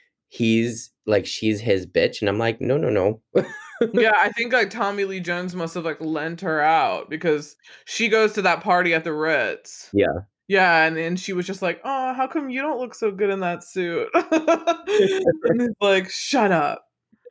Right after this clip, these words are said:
Speaker 2: Like, yeah, like, he was there to work, like, work. And I love when, like, Two-Fa-, that's one of my favorite scenes, when Two-Face, like, bursts in.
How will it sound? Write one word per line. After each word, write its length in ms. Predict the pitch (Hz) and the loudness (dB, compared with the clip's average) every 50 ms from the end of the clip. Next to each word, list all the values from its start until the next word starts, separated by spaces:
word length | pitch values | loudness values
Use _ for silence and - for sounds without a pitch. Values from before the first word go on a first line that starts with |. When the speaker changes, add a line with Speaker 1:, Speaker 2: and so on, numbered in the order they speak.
| - - _ _ _ _ _ _ - | -20 -20 _ _ _ _ _ _ 0
Speaker 2:
Like, 200 | 180 202 190 190 | 2 2 2 4
yeah, 280 | 185 196 185 185 180 165 | 4 4 4 6 6 6
like, 160 | 160 165 175 | 4 4 2
he 80 | 180 190 | 2 2
was 180 | 170 175 180 | 0 0 0
there 160 | 170 185 165 160 | 2 2 2 2
to 100 | 165 156 | 0 -2
work, 380 | 147 147 151 156 156 160 - _ - | -4 -2 -2 -2 -4 -6 -10 _ -6
like, 200 | 151 156 147 151 | -4 -2 -2 -4
work. 400 | 156 147 147 143 143 143 147 - 151 | -4 -4 -2 0 0 0 -2 -4 -4
And 100 | - 185 196 | 0 0 2
I 60 | 190 | 2
love 280 | 185 180 180 185 180 180 | 4 4 4 4 4 4
when, 200 | 185 175 170 165 | 2 2 4 2
like, 220 | 160 156 156 160 | 2 0 0 -2
Two-Fa-, 320 | - - 180 170 165 160 | -4 -2 -2 -2 0 0
that's 160 | 160 165 160 175 | 0 0 0 -2
one 100 | 170 165 | -6 -4
of 20 | |
my 80 | 156 156 | -4 -2
favorite 280 | 165 151 151 143 - | -2 0 0 0 -2
scenes, 180 | - 156 160 160 | -4 -8 -8 -6
when 140 | 156 147 156 | -8 -8 -4
Two-Face, 380 | - 175 170 - 175 160 160 | -4 -4 -2 0 -2 -2 0
like, 120 | 156 147 156 | -2 -4 -4
bursts 400 | 156 - 143 139 143 143 - 147 | -2 0 2 2 0 0 -2 -4
in. 400 | 135 131 131 143 160 185 185 | -4 -2 -2 -2 -2 -4 -6